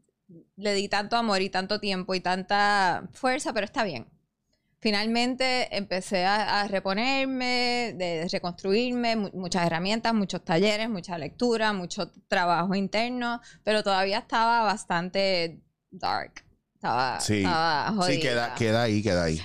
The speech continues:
Speaker 1: Entonces, eh, dentro de todo esto, pues yo tengo que, que cerrar mi oficina. O sea, cu-,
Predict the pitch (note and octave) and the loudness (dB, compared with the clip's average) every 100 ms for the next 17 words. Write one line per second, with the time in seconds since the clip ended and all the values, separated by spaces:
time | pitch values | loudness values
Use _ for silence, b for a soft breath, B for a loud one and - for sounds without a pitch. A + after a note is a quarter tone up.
0 | - G#3+ G#3+ A3 C4 F#4 G#4 - A#3+ C#4 | -6 -2 0 0 0 0 0 0 0 0
1 | G#4+ - _ _ _ _ _ - G3+ F3+ | -4 -10 _ _ _ _ _ -4 0 2
2 | E3+ D#3 G#2+ - _ _ _ _ - G#3 | 2 0 -4 -10 _ _ _ _ -8 -2
3 | G#3+ G#3 G3+ F#3+ F#3 F#3 A#3+ C#4 E4+ - | -2 2 0 2 0 2 2 0 -2 0
4 | A3 A#3 - F#3 F3 E3+ F3 F3+ F3+ F3+ | 0 0 -2 -4 0 0 0 0 -2 -2
5 | F#3+ F#3 - _ D#3+ D#3+ A#2 E3 E3+ F3+ | -2 -4 -6 _ -4 -2 -4 -8 -8 -4
6 | E3 D3+ D3 F#3 F#3 D4 C#4+ C#4 C4 B3 | -2 -4 -6 -8 -4 -2 -2 -2 -2 -2
7 | A#3+ A#3+ G#3+ F#3+ | -2 -4 -6 -6